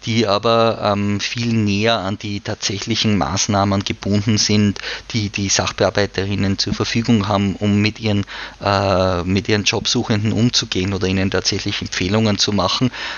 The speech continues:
Ähm, ein tatsächliches direktes Risk Profiling, so wie es das österreichische System macht, das so klare Prozentaussagen, äh, zu machen scheint und daraus dann diese Operationalisierung in die Kategorien macht,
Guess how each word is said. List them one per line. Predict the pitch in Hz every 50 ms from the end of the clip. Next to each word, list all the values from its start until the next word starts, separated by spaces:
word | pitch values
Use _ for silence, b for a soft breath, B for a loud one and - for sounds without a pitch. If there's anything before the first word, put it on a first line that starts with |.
| B B
Ähm, | 101 104 104 104 101 104 104 -
ein | 104 104 101
tatsächliches | - 113 107 - - - 107 110 - - 110 - - 107 107 - - -
direktes | - - - 151 139 127 117 110 - - 110 107 107 110 104
Risk | 110 113 120 - - - - -
Profiling, | - - 104 107 113 - - - - 92 101 101 107 123 127 120
so | 113 - 113 101
wie | 101
es | 92 -
das | - 98 -
österreichische | - 98 98 - - 110 104 98 - - 98 - 98 101
System | - - 92 - - 95 98 107 110
macht, | 101 95 107 113 - - -
das | - - - B B B B B B B
so | - - - 120 101 101 104 104 -
klare | - - 87 82 90 104 117 113
Prozentaussagen, | - - - 113 - - 113 98 101 117 - 80 82 92 - - - 104 101 101 107 110 104 104 101 104 - 62 64
äh, | 101 104 104 104 101 101 98 98 98 -
zu | - - 110
machen | 104 92 92 - 117
scheint | - - - 98 95 101 101 -
und | 104 107 -
daraus | - 98 95 95 98 - 92 101 -
dann | - 107 98 95
diese | - 98 98 - 90 92
Operationalisierung | - - 101 98 95 - - 104 104 101 101 98 - - 107 110 110 117
in | 113
die | 113 117
Kategorien | - - 101 95 - - - 98 95 107 101 101 104
macht, | 101 95 92 - B